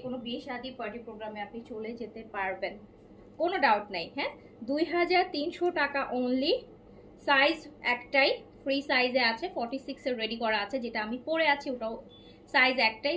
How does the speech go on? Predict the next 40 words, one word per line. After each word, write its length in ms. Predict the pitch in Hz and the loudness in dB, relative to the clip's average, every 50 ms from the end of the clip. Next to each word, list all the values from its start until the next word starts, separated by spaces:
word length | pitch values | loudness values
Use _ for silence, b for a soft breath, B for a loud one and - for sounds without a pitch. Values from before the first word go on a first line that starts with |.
| 349 | 0
So 60 | - 269 | -2 -2
আমি 220 | 233 220 226 233 | -2 -2 -2 -4
কিন্তু 200 | - 262 240 262 - 254 | -6 -6 -8 -8 -8 -6
কোনো, 120 | 247 254 | -6 -6
দেখেন, 300 | 247 - 208 - - 349 - - B B B B | -4 -6 -6 -6 -8 -12 -14 -14 B B B B
কোনো 160 | - 254 247 254 | -12 -8 -8 -4
চাপাচাপি 680 | 254 - 254 254 - 262 254 254 - 262 247 - 269 - - | 0 0 0 0 2 0 -2 0 -2 -4 -6 -6 -10 -10 -10
কিছু 160 | 269 - - 269 | -10 -8 -6 -6
না 140 | 233 214 214 214 | -4 -4 -6 -6
করেই 200 | 240 220 220 220 208 | -6 -6 -8 -8 -8
কিন্তু 160 | 214 202 196 202 - | -12 -14 -14 -14 -10
পরে 180 | 190 190 185 185 | -6 -4 -2 -2
আছি। 260 | 165 170 - - - - - - - - - - - - - - - - - - - - - - - - - - - | -2 -4 -8 -14 -18 -20 -20 -20 -20 -20 -20 -20 -20 -20 -20 -20 -20 -20 -20 -20 -20 -20 -20 -20 -20 -20 -20 -20 -14
হ্যাঁ, 160 | - 370 403 - - B B B B B B - | -14 -14 -14 -14 -18 B B B B B B -12
so 60 | 262 240 - | -8 -4 -2
চাপাচাপি 480 | 262 240 233 - 269 262 277 269 - 349 | -2 -2 -2 -2 -2 -2 -2 -2 -4 -6
কিছু 240 | - 269 240 - 262 | -6 -8 -10 -10 -10
পরার 360 | - 240 233 220 294 247 233 | -4 -2 0 0 2 2 2
দরকার 360 | 226 233 214 202 - 240 233 | 2 2 2 2 0 0 0
নেই, 180 | 233 254 370 494 | 2 0 0 0
আপনি 200 | 427 285 - 262 233 277 | -2 -2 -4 -4 -4 -2
চাইলে 200 | 233 220 226 269 | -2 0 -2 -2
ফ্রি 200 | - - 262 254 | -4 -4 -6 -4
সাইজ 260 | - 254 226 220 226 | -2 -2 -2 -2 -4
এগুলো 180 | 214 220 320 | -4 -6 -6
পরতে 280 | 311 - 214 214 - 220 | -6 -6 -8 -10 -10 -8
পারেন, 260 | 208 208 214 285 359 | -8 -6 -8 -6 -4
পরার 260 | 269 220 196 190 190 | -4 -4 -2 -2 -4
ভাল 320 | 190 190 - - - 233 208 | -6 -8 -12 -12 -8 -6 -4
লাগে। 260 | 196 180 185 202 269 | -4 -4 -6 -6 -6
আর 120 | 330 277 226 - | -8 -8 -10 -12
যদি 140 | - 214 220 | -12 -12 -10
মনে 220 | 220 214 233 285 370 | -8 -8 -6 -6 -8
হয় 120 | 381 370 | -10 -10
যে 80 | 359 349 | -10 -10
একটু 140 | 294 - | -10 -10
চাপিয়ে 340 | 254 - 220 185 190 208 196 196 | -8 -6 -8 -8 -8 -8 -10 -8
পরবো, 200 | 196 190 185 214 | -10 -10 -10 -10
সেটাও 240 | 220 220 214 202 185 | -10 -10 -8 -8 -8
আপনি 180 | 180 175 - | -8 -8 -10